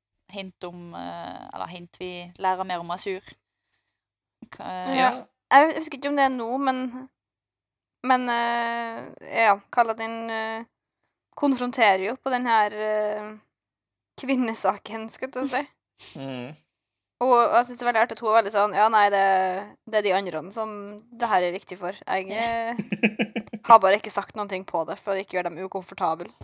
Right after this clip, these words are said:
Speaker 1: Ja, det er jo
Speaker 3: Ja.
Speaker 1: dette med egoet til, eh, <laughs> disse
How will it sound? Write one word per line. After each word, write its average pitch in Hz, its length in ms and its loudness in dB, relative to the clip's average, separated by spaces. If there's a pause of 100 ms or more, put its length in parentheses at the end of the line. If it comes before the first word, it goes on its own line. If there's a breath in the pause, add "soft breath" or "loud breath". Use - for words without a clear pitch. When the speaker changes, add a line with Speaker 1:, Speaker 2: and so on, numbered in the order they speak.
(400)
Speaker 1:
Ja, 208 260 -4
det 202 120 0
er - 20 0
jo 190 80 0
Speaker 3:
Ja. - 60 2
Speaker 1:
dette 214 180 -4
med 190 240 -4
egoet 180 600 -6
til, 175 260 -12
eh, 180 80 -6
<laughs> - 880 -6
disse 202 240 -2